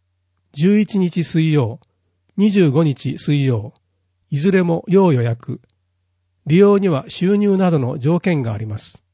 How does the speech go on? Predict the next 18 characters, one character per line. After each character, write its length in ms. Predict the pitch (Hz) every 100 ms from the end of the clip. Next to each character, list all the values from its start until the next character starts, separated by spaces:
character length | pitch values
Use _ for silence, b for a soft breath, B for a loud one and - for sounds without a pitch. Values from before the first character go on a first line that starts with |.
| _ _ _ _ _ _ _
十 220 | - 208 180
時 100 | 147
か 140 | 127
ら 100 | 117
十 220 | 117 139
六 240 | 131 - 107
時。 180 | 104 - _ _ _ _ _ _ _ _ _ _ _
広 260 | _ 170 196
島 220 | 202 196
地 160 | - 175
方 180 | 190 190
裁 280 | 170 175
判 180 | 156 156
所、 300 | - 139 - _ _
尾 100 | 151
道 200 | 175 190
支 320 | 175 - 156
部、 160 | 113